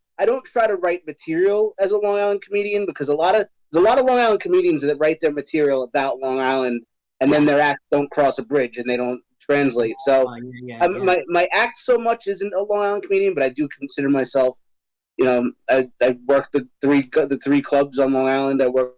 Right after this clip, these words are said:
Speaker 1: them mostly.
Speaker 2: Mm-hmm. And, okay, so I, I get it now. I mean, you're,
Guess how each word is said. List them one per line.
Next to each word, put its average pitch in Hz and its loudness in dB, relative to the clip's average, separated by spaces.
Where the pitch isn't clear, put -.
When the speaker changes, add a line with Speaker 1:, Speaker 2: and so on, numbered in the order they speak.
Speaker 1:
them 123 0
mostly. 120 -2
Speaker 2:
Mm-hmm. 127 -8
And, 131 -14
okay, 147 -8
so 127 -10
I, 85 -20
I 170 -6
get 151 -6
it 147 -8
now. 123 -6
I 110 -8
mean, 120 -4
you're, 139 -4